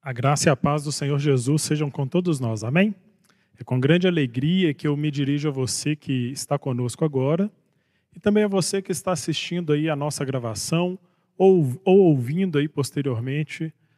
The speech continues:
as, esta reflexão, a gravação aqui do nosso culto. Gostaria de convidar você para abrir a sua Bíblia aí no livro de Jeremias,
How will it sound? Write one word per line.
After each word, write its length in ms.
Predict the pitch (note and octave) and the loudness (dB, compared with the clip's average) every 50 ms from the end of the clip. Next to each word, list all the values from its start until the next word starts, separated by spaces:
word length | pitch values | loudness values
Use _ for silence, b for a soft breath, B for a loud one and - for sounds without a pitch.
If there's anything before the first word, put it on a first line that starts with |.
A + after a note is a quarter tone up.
| _ _ _ _ _ _ | _ _ _ _ _ _
as, 300 | _ - D3 C#3 - - - | _ -4 -2 -2 -2 -4 -4
esta 240 | D#3+ D3 - - D3 | -4 -2 0 0 2
reflexão, 680 | C#3 D#3 D3 - D#3 D3 - - - - D#3+ D#3+ D#3+ | 2 2 0 -2 -2 -4 -4 -4 -6 -4 -2 -2 -2
a 60 | C#3+ B2 | -2 -2
gravação 500 | B2+ C3 B2+ B2+ B2 A#2 - - D3 C#3+ | -2 -4 -4 -4 -4 -6 -6 -4 -4 -4
aqui 260 | C3+ - - D3+ D#3+ | -4 -2 -2 -2 -2
do 200 | E3+ D#3 D3+ D#3 | -2 -2 -4 -2
nosso 340 | C#3+ C#3+ C#3+ - - E3 - | -2 -2 -4 -4 -6 -8 -8
culto. 580 | _ - D#3 D3+ C#3+ B2+ - _ - G#2 G2 - _ _ _ _ _ _ _ _ _ _ _ _ | _ -2 0 0 0 -2 -8 _ -18 -20 -20 -20 _ _ _ _ _ _ _ _ _ _ _ _
Gostaria 380 | - B2+ A#2+ - C3 C3+ D#3+ E3 | -6 -4 -2 0 2 2 2 2
de 80 | - | 0
convidar 300 | - F3 D3+ D3 D3+ D3 | -2 -6 -2 0 0 0
você 280 | C#3+ C#3+ C3+ - - D#3+ | 0 0 -2 -2 -2 -4
para 180 | - - E3 | -2 0 -2
abrir 200 | D3+ C#3 C3 D3 | -2 0 -2 -2
a 60 | D3+ C#3 | -2 -2
sua 240 | - - D#3+ D3 | -2 -2 -2 -2
Bíblia 340 | C3+ B2 C#3 D3+ C#3+ C3+ C3+ | -2 -2 -4 -4 -2 -2 -2
aí 80 | C#3 D3+ | 0 0
no 80 | D#3 | 0
livro 380 | D3+ D3 D3 D#3+ D3 D3 D#3 D3 | 0 0 0 0 0 0 -2 -4
de 160 | C3+ C#3+ C#3 | -2 -2 -2
Jeremias, 920 | B2+ B2+ D3+ E3 D#3 C#3 B2+ B2+ C3 C#3+ D#3+ F3+ G3 G3 - - - - | 0 0 0 0 0 -2 -2 -4 -4 -4 -2 -2 -2 -2 -4 -6 -10 -12